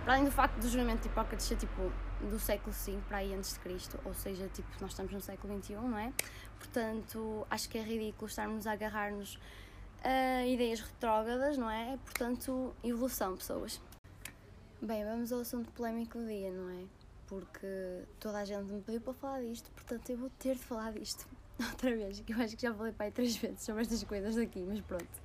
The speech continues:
Que é medicina na Católica. Ya, porque supostamente agora aprovaram o curso.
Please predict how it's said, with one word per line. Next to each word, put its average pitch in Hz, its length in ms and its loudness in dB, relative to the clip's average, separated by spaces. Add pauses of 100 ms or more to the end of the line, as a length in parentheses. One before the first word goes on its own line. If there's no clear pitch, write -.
(560)
Que 233 220 0
é - 180 -2 (180)
medicina 277 640 6
na 285 140 8
Católica. 226 1040 2 (420)
Ya, 196 420 0 (440)
porque - 200 -6
supostamente 208 680 -2
agora 202 360 2
aprovaram 202 440 0
o 208 40 -4
curso. - 360 -4